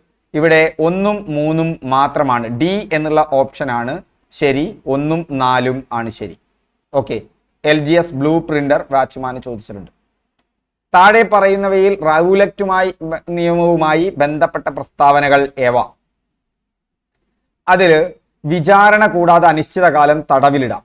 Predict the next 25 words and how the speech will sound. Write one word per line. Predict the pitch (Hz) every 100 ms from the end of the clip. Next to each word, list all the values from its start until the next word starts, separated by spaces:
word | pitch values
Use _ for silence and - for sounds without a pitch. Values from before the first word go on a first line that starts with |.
| -
അതായിരുന്നു | 165 170 175
റൗലറ്റ് | 175 151 147 147 156 139
നിയമം. | 131 117 107 _ _
വിചാരണ | 131 147 165 185 190 190
കൂടാതെ | 156 151 143 143 143 165 170 156
ഏതൊരു | 143 160 170
ഇന്ത്യക്കാരനെയും | 160 147 147 147 139 135 139 143 214 -
അനിശ്ചിതകാലം | 135 151 - - 170 147 135 131 170 175 139
തടവിലിടാം. | 131 123 117 104 113 95 _
ഒന്നാമത്തെ | 123 127 127 131 127
പ്രസ്താവന | 123 - 123 123
ശരിയാണ്. | 123 120 123 127 120 _ _ _ _ _ _ -
അപ്പൊ | 185
നമ്മൾ | 214 214 220
നോക്കി, | 202 196 196 127 - 147
നമ്മൾ | 180 190 190 190 185
പ്രസ്താവനയിലേക്ക് | 170 - 185 185 185 180 180
നോക്കുക | 175 165 170
ഉടൻ | 165 151 139
തന്നെ. | 120 107 _ _ _ -
ഒന്നും | 175 202 202
രണ്ടും | 190 185 180
നാലുണ്ട്, | 175 175 160 139
അത് | 147 151
ശരിയാവാം. | 165 156 165 151 110